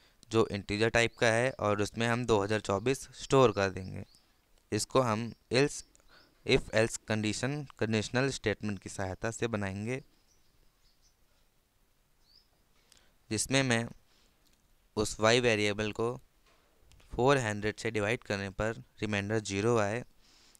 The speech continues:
और उसको सौ से डिवाइड करने पर जब रिमाइंडर ज़ीरो आए तब ये कंडीशन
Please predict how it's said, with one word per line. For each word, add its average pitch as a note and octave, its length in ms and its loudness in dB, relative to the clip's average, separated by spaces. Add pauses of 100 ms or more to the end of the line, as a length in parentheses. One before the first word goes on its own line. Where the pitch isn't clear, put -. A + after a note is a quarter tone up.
(120)
और G#2+ 340 -4 (440)
उसको B2+ 440 -2
सौ B2+ 300 4
से B2+ 160 -2
डिवाइड A2 320 0
करने G#2+ 280 -4
पर A2 300 -8 (360)
जब G#2+ 160 -8
रिमाइंडर A2 400 -4
ज़ीरो A2 380 -2
आए G2 180 -8 (720)
तब B2+ 180 0
ये A#2 80 -2
कंडीशन G#2+ 500 -4